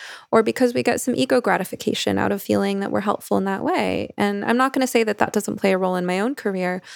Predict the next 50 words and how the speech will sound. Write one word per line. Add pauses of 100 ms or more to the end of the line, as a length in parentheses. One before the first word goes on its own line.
(400)
but
I
also
think
that
we
really
need
to
be
wary
of
enmeshment (800)
and
colluding
with
our
clients. (480)
We
really
need
to
be
wary
of
reinforcing
stories
of
victimization
and
looking
at
what
people
are
getting
out
of
those
stories.
Now,
it
doesn't
mean
bad
things
don't
happen
to
people.